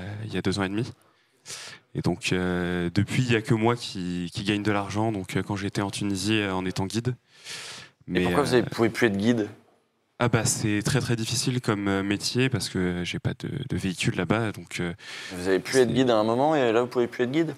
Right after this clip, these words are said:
Speaker 1: Ah bah, physiquement, c'était, c'était très, très compliqué, donc, euh, c'était une opportunité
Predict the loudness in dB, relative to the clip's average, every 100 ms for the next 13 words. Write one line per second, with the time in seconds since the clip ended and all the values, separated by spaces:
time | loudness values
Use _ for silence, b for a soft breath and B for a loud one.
0 | -4 0 0 0 -4 -6 -2 -2 -2 -4
1 | -6 -6 -4 -6 -6 -6 -4 -4 -4 -8
2 | -8 -8 -6 -8 -8 -4 -2 -2 -8 -6
3 | -4 -4 -8 B B B B -6 -4 0
4 | 2 2 2 0 -2 -4 -6 -2 -2